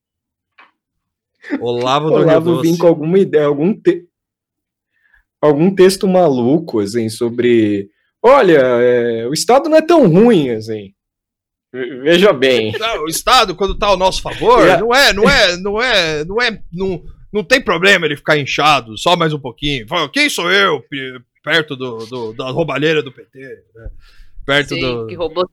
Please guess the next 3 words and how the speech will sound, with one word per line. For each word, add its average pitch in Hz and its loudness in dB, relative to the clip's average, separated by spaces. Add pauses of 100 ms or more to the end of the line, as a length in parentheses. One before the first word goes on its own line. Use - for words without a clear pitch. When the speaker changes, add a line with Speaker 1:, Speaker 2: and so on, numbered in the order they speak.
Speaker 3:
trilhões. 190 0 (840)
Speaker 1:
Roubou, 107 -10 (480)
é, 104 -14